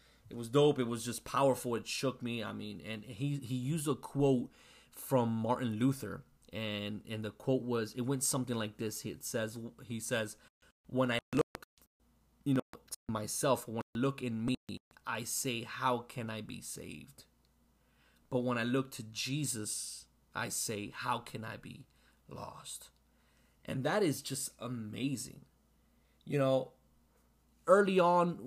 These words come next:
you know, when we started the church, you know, we, we met up with different pastors, and years later just met with different pastors from different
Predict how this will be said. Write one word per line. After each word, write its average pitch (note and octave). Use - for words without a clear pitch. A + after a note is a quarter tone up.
you C3+
know, C3+
when B2+
we B2
started E3
the C#3+
church, D3
you A#2
know, A2+
we, A#2+
we B2
met C#3
up C#3
with C3+
different C3
pastors, C3+
and A2
years C3+
later B2+
just B2
met B2+
with B2
different A#2
pastors A#2+
from A#2
different A#2